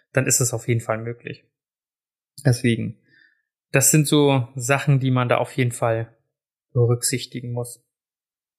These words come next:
Und damit kommen wir auch schon,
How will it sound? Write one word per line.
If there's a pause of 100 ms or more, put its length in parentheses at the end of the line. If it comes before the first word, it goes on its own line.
(920)
Und
damit
kommen
wir
auch
schon,